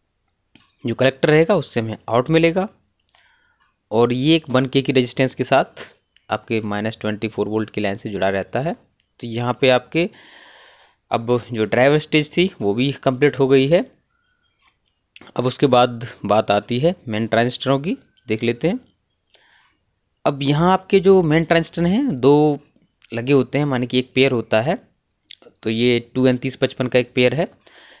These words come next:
जिसकी पहली पिन आपको बेस और ये वाली एमीटर रहेगी और जिसका बाहरी सिरा होता है वो कलेक्टर रहता है। तो देख लेते हैं एक बार, लिख देते हैं सब पे, तीनों हो गया। और यहाँ नट बोल्ट के साथ में ही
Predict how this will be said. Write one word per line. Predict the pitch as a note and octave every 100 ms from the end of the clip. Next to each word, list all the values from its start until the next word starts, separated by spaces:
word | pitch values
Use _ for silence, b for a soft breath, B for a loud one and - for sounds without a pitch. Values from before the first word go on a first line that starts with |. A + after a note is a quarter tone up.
| _
जिसकी | B2 - B2 B2 A#2+ -
पहली | B2+ B2 A#2+
पिन | B2+ A#2+
आपको | A#2 - A#2 A2+ A2 G#2+ G2+ - - - -
बेस | G#2 C3 E3 G3 - - - _ _ -
और | G2+
ये | G#2 A2
वाली | G#2 G#2+ -
एमीटर | A2 B2 D3+
रहेगी | C3+ D3 D#3+
और | F3+
जिसका | F3 - F#3+
बाहरी | C#3 A#2 A#2+ D3
सिरा | E3+ D#3
होता | C3 -
है | C3+
वो | D3+ C#4+ - -
कलेक्टर | G#2 G2 -
रहता | F2 F2 -
है। | - - _ b b b b _
तो | E3+
देख | D3+ E3
लेते | D#3+ D#3
हैं | D3
एक |
बार, | D3+ - - _
लिख | A#2
देते | A#2 A#2+ A2+
हैं | A#2+
सब | A2+ -
पे, | G3+ - _ _ _ _ _ _ _ _ _ _ _ _ - -
तीनों | C#3 D3
हो | C#3
गया। | E3 B3 b b b b b _
और | - A2+ A#2+ A#2+
यहाँ | B2+ A#2+ C3+ F#3+
नट | F3+ D#3+
बोल्ट | E3 F#3
के | F3+
साथ | F3 E3 E3+
में | E3+
ही | F3 C4